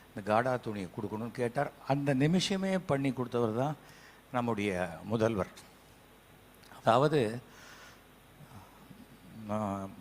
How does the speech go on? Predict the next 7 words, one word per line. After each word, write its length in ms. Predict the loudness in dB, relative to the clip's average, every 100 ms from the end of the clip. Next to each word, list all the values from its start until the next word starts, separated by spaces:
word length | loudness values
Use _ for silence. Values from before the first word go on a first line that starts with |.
| 0
மாண்புமிகு 380 | 0 0 -4 -2
தமிழக 320 | 0 2 2
முதல்வர் 500 | 0 -2 0 -2 -4 -16 -20 -20 -20 -20 -20 -20 -20 -20 -20 -20 -20 -20 -20 -20 -18 -4
டாக்டர் 360 | -2 -2 -6 -4
கலைஞர் 580 | -2 0 0 -2 -4 -8 -20 -20 -6
யாராக 680 | 2 6 6 6 4 4
இருந்தாலும் 680 | 0 0 -2 2 2 2 -6